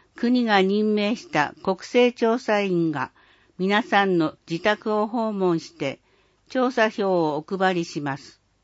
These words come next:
ご自宅に調査書類が届きましたら、忘れずにご回答をお願いします。調査の対象や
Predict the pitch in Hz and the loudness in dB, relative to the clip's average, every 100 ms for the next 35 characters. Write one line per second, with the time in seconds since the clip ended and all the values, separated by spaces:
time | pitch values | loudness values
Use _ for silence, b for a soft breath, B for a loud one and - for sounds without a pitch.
0 | _ _ _ _ _ - 190 214 233 233 | _ _ _ _ _ -8 -4 -4 0 0
1 | 226 240 170 160 - b b b b - | 2 0 2 0 -2 b b b b -2
2 | 226 226 233 - 269 214 214 196 170 165 | 0 2 2 2 0 2 2 2 2 2
3 | 175 190 - 202 190 208 - 165 139 - | -2 -2 -4 -2 0 -2 -4 -2 -2 -6
4 | _ _ _ _ _ - 170 - 233 226 | _ _ _ _ _ -4 -2 0 2 2
5 | 208 185 175 - - 160 - 226 226 - | 2 0 0 0 -4 -6 0 0 0 0
6 | 220 202 196 185 175 165 160 151 - 151 | 0 2 2 2 2 0 -2 -4 -8 -10
7 | 147 - - _ _ _ _ _ _ _ | -10 -14 -20 _ _ _ _ _ _ _
8 | _ _ _ _ _ _ - 233 240 254 | _ _ _ _ _ _ -2 0 2 2
9 | 220 196 175 202 208 - 196 185 156 135 | 0 0 0 -2 -2 -4 0 2 2 0